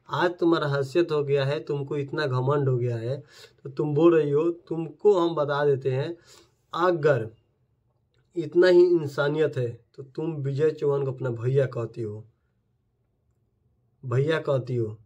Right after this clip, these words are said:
तुम विजय चौहान से शादी मत करना। दूध का दूध,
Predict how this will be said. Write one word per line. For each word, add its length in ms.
तुम 180
विजय 260
चौहान 300
से 160
शादी 260
मत 240
करना। 320
दूध 280
का 120
दूध, 260